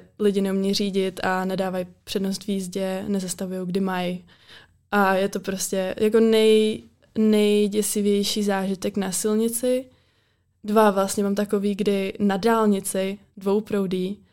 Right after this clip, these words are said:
a jsem viděla prostě auto přede mnou zastavit v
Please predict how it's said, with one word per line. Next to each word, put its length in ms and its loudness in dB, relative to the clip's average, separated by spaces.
a 240 -4
jsem 180 -2
viděla 240 -4
prostě 260 -8
auto 300 -4
přede 220 -4
mnou 180 0
zastavit 720 -6
v 280 -2